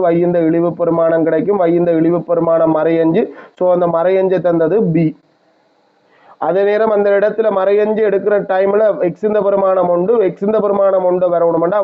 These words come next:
y வந்து, a வந்து எனக்கு மறை ஒன்றா இருந்திருக்கணும், அதாவது கழிக்கணும், ம-, மறையே மறை ஒன்றா இருந்திருக்கணும். ஆகவே சார்பந்த சமன்பாடு y சமன் எக்ஸ், எக்ஸ் தான், மறை ஒன்று, பிரேக்கெட்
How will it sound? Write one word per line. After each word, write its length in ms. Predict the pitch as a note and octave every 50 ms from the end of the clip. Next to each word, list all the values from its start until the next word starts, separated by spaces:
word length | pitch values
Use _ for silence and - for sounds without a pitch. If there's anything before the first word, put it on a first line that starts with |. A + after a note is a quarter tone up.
| F3+ F3
y 100 | F3+ G3 F#3
வந்து, 220 | F3+ F3 - - - - - D3 D3 D3 D3 D#3+ E3+ F3+
a 20 | G3 G3+ F#3+
வந்து 240 | F#3 F3 E3 F3 A#3 - - - - _ _ _ _ _ -
எனக்கு 260 | F3+ F#3 F3+ - A3 A3 G3+ F3+
மறை 180 | F3 F3 F#3 F#3 F3+ F3
ஒன்றா 180 | F3 E3+ E3+ E3
இருந்திருக்கணும், 400 | D#3+ D#3 D#3 D#3 D3+ D3 C#3 C#3
அதாவது 220 | C#3 C#3+ D3+ D#3+ F#3+ F3+ -
கழிக்கணும், 520 | C#3+ - E3+ E3 - - F3+ E3+ C#3+ C3+ - -
ம-, 140 | B2 B2 - - _ - - - - _ - A#2+ A#2
மறையே 380 | B2+ C#3 D#3+ F3+ F3+ F#3 A#3 C#4+ C4+ G#3
மறை 160 | F#3+ F#3 G3 F#3+ F#3
ஒன்றா 180 | F3 F3+ F3 F3 E3+
இருந்திருக்கணும். 440 | D#3+ D#3 D3+ D3 B2+ C#3 C#3+ D#3+ - _ _ _ _ _ - - F#3+
ஆகவே 260 | G3 G3 G3+ G#3 G#3+ G#3+ G3 -
சார்பந்த 360 | G3 F#3 F#3+ F#3+ G3 G3 F#3+ F3+ E3
சமன்பாடு 420 | F3+ F3+ F3+ F3+ F3+ E3+ E3+ E3+ D#3+ D#3+ E3+
y 40 | F3 E3+ E3+
சமன் 280 | - E3+ E3 E3+ F#3+ G3+ - - E3+ F#3
எக்ஸ், 200 | F#3+ F3+ - - G#3+ -
எக்ஸ் 220 | - - - _ F3+
தான், 180 | E3 F3+ A#3+ C#4 - D#3+ D#3
மறை 220 | D#3+ E3+ F#3 F#3+ G3 F#3+
ஒன்று, 260 | F3+ F3 E3+ E3 G#3 A#3+ - - - - _ _ _ - D#3+
பிரேக்கெட் 360 | E3+ F#3 F3+ F#3 G3 F#3 -